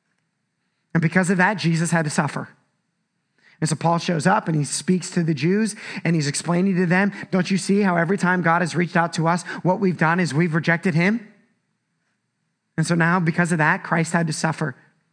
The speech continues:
And then Christ had to die. And he had to go to the cross because he had to pay the penalty for humanity's sin. And this was part of his suffering, was the taking on of my sin, of your sin, of all of eternity's sin, uh, eternity past, and all future humanity,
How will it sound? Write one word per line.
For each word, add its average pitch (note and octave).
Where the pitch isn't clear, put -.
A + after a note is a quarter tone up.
And D#3+
then E3
Christ E3+
had F3
to F#3+
die. D#3+
And E3
he -
had D#3+
to D3+
go E3
to F3
the F3
cross E3
because -
he D3
had C#3
to C#3+
pay E3
the E3+
penalty E3+
for E3
humanity's D3
sin. C#3
And D3
this C#3+
was D#3
part E3
of D3+
his E3
suffering, D3
was D3
the D#3
taking E3
on D3+
of C3
my D3
sin, F3
of C#3
your D#3
sin, E3
of B2
all D3+
of E3
eternity's F3
sin, E3+
uh, D3+
eternity D3+
past, E3
and C#3
all D3
future F3+
humanity, E3+